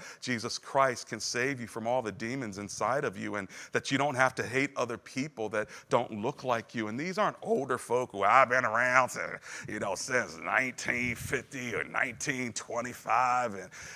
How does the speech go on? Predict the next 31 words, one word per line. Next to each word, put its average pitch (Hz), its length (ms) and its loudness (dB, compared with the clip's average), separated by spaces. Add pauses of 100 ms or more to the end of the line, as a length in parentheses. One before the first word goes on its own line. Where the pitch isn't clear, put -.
and 101 220 -8
I 120 120 0
tell 131 300 4
you 120 140 0
what, 117 320 4
when 104 160 -12
they, 120 240 -4
things 135 420 2
should, 127 280 -2 (180)
should 120 260 -10
never 131 320 2
change." 127 340 -2
It's 196 160 -4
not 214 240 -2
that. 165 240 2
We're 196 80 -6
talking 170 220 0
about 151 140 0
eighteen-year-olds, 113 720 -10 (1040)
twenty-one-year-olds. 156 1000 0 (1400)
People 175 260 2
who 151 60 12
have 131 140 8
hate 170 200 4
in 160 80 -6
their 151 140 2
hearts - 760 2 (840)
in 143 100 4
a 123 60 2
multicultural 139 760 2
society. 123 600 0